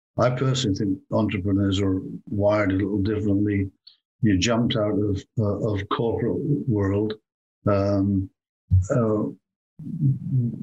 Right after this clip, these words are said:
you know, there was something there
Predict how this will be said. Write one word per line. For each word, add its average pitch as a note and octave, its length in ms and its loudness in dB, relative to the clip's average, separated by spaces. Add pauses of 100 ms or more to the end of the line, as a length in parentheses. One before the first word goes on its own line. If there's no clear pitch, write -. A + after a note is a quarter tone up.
(1700)
you C#3+ 160 8
know, G#2 180 4
there A#2+ 200 0
was A2+ 160 0
something C3+ 460 0
there G#2+ 600 2